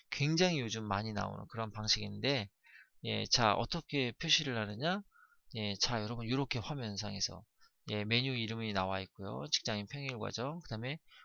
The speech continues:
요 메뉴가 아주 중요합니다. 예, 요 메뉴가 아주 중요하셔가지고요. 자, 얘를 눌렀을 경우, 자, 이게 이제 메-, 슬라이드 메뉴를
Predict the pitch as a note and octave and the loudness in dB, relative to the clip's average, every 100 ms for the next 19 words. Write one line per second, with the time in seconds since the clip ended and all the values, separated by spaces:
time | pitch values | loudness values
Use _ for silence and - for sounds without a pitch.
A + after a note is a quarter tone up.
0 | _ C3+ E3 F3 B2 G#2+ G#2+ A#2+ - A2 | _ 0 0 2 0 0 -2 -4 -2 0
1 | C3+ D3+ - A2 G2 F#2+ F#2 F2 F2 G#2 | 0 0 -2 -2 -8 -10 -12 -12 -10 -10
2 | G2+ G#2 G#2+ G#2 G#2 G#2 G#2 A#2 - A2+ | -8 -8 -6 -6 -6 -4 -2 0 0 0
3 | G#2+ G#2 G2+ G2+ G#2 D3 E3 A#2+ - - | -2 -2 -4 -6 -6 -4 -4 -6 -10 -10
4 | - - - A2 G2+ C#3 D#3+ C3 A#2 C3+ | -10 0 2 2 6 8 8 2 2 2
5 | - - G#2 F#2+ F#2+ - A#2+ B2+ D3+ C3+ | 2 -4 -8 -10 -2 0 0 2 2 2
6 | A#2 G#2+ G2+ - F3+ F3+ E3 D3 B2+ A#2+ | 2 2 4 4 6 8 8 6 0 2
7 | G#2 G#2 G#2 G#2+ C3+ G2+ | 0 0 -2 0 0 -2